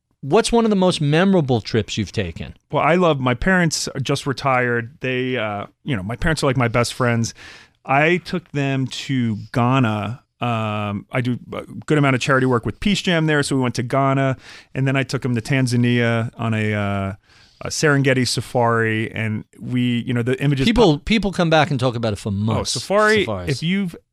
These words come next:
Speaker 2: I, I mean, I love animals and Mother Nature. Safari is just spectacular. You, you really only need three days of safari, you know,
Speaker 1: Uh-huh.
Speaker 2: 'cause you go out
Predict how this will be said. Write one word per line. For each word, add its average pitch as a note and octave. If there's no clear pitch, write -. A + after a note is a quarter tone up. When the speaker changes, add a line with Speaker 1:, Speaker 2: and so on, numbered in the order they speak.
Speaker 2:
I, D3+
I C#3
mean, B2+
I E3
love D#3+
animals C3
and A2+
Mother A#2+
Nature. A#2
Safari D#3+
is A#2+
just -
spectacular. G2+
You, F#3+
you C4+
really G4
only D#3
need D3
three B2+
days A2+
of G#2+
safari, A2+
you C#3
know, C#3
Speaker 1:
Uh-huh. B2+
Speaker 2:
'cause C#3
you G#3
go C#4
out C#3+